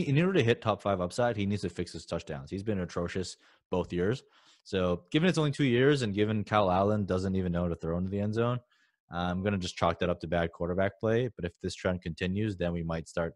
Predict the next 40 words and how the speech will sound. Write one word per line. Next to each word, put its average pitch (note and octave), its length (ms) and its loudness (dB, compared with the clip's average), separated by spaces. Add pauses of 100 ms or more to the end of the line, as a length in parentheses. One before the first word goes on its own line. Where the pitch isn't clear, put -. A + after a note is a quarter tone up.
getting E2 260 -4
that, D#2 200 -6
you E2 80 -6
know, D#2 140 -6
Julio F2 360 0
vibe, G2 240 -2 (720)
um, E2+ 360 -6
which F2 180 -6
kinda G2 180 -2
brings F#2 320 -4
us - 800 -4
smoothly G#2 580 2
into F2+ 720 0
Julio G2 380 2
Jones, F#2 420 0
you E2 80 -2
know, E2 240 -2 (180)
arguably F2+ 680 -2 (220)
the F2 80 -4
best F2 280 0
wide F2 200 -2
receiver F2 440 -4
of D#2 100 -6
this F#2 140 -2
generation. F2 640 -4 (920)
Thirty-one D3+ 320 8
years C#3+ 180 6
old, B2 360 4 (800)
probably C#3+ 340 10
has C3 220 8
at A#2+ 80 8
least C3 220 4
another A#2+ 280 6
one G#2+ 220 4
or G#2+ 40 0
two A2 180 -2
years G#2 280 4
in G#2 60 -2
the G2 100 -2
tank. F#2 500 -4